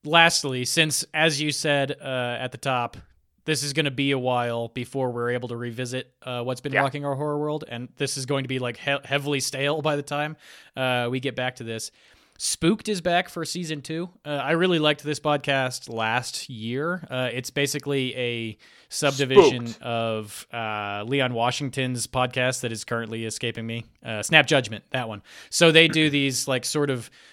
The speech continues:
Speaker 1: rhythmic storytelling things on N P R,
Speaker 2: Definitely
Speaker 1: and then
Speaker 2: rhythmic.
Speaker 1: he has this specific cast called Spooked that is just that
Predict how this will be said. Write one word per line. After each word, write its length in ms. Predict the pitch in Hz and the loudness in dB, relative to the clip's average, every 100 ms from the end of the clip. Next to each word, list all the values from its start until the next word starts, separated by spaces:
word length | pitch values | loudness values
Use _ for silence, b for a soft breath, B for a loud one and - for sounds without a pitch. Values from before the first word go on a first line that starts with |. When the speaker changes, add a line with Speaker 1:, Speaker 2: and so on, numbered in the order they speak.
| b | b
Speaker 1:
rhythmic 540 | - 131 147 131 135 - | -6 0 2 2 0 0
storytelling 840 | - - 139 135 131 139 127 120 | -2 2 4 2 2 2 2 0
things 360 | 117 127 123 113 | -2 -2 -2 -4
on 140 | 120 | -4
N 120 | 120 | -6
P 200 | 110 120 | -6 -4
R, 60 | 117 113 110 | 0 0 0
Speaker 2:
Definitely 160 | 110 123 | -4 -6
Speaker 1:
and 80 | 120 | -4
then 80 | 120 | -4
Speaker 2:
rhythmic. 80 | 113 | -4
Speaker 1:
he 100 | 127 | -2
has 300 | 123 117 110 | 0 0 -4
this 240 | 120 135 - | -2 0 0
specific 720 | - - - - 156 139 139 | -2 -4 -2 0 2 0 -2
cast 380 | - 127 120 - | 0 0 0 -4
called 180 | 117 - | -6 -4
Spooked 540 | - 143 123 - 117 | -2 0 0 -2 -4
that 220 | 120 113 | -2 -2
is 360 | 117 113 107 - b b b b b _ - | -4 -6 -6 -8 b b b b b _ -12
just 320 | 127 131 131 | -4 -2 0
that 380 | 131 127 123 - | 4 4 4 -4